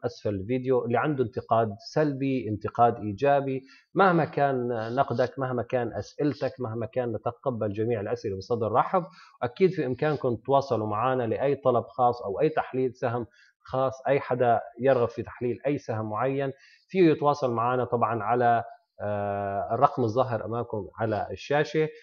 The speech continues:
وأكيد إن شاء الله حنكون نحاول نخدمكم بأكثر قدر ممكن.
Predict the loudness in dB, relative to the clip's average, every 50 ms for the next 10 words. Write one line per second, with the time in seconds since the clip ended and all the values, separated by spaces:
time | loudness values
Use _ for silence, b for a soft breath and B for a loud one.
0 | B B -8 -8 -8 -6 -4 -2 -2 0 -2 -2 -2 0 0 0 0 -2 -4 -4
1 | -6 -8 -8 -4 -2 -2 0 0 -2 -2 -6 -8 -10 _ _ _ _ _ -18 -16
2 | -14 -14 -6 2 4 4 4 4 2 -2 -4 -6 -6 -6 -6 -6 -4 -6 -6 -6
3 | -6 -6 -4 -4 -4 -4 -4 -6 -8 -8 -10 -12 -10 _ -4 -4 -4 -4 -4 -8
4 | -6 -6 -2 0 -2 -2 -2 -4 B B B B B B B -2 0 0 0 0
5 | -4 -8 -8